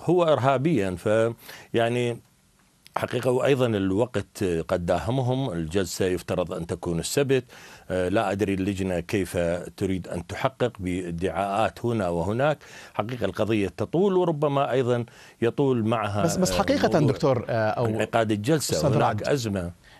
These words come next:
Speaker 2: يعني، إذا سمحت، هذه النقطة أيضا، يعني، ب-، بحاجة لكي نسلط الضوء عليها بشكل أكبر. تحدث عن علاقات أمريكية، آه، عراقية، آه، يدرج هذا الاسم على قوائم ال-، الإرهاب أو العقوبات أو، آه، يعني، سميها ما شئت،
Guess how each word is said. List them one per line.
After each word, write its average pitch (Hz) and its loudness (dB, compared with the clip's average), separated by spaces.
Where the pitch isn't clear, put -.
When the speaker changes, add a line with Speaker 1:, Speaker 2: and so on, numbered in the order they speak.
Speaker 2:
يعني، 135 0
إذا 175 2
سمحت، 143 0
هذه 190 4
النقطة 185 2
أيضا، 147 2
يعني، 110 2
ب-، 123 0
بحاجة 135 2
لكي 110 2
نسلط 131 2
الضوء 120 2
عليها 117 2
بشكل 110 0
أكبر. 98 -4
تحدث 175 0
عن 131 0
علاقات 135 0
أمريكية، 117 2
آه، 101 -2
عراقية، 131 2
آه، 107 2
يدرج 135 4
هذا 123 4
الاسم 123 2
على 98 0
قوائم 113 2
ال-، 92 0
الإرهاب 98 2
أو 104 2
العقوبات 110 0
أو، 98 2
آه، 101 0
يعني، 107 0
سميها 127 2
ما 110 4
شئت، - -2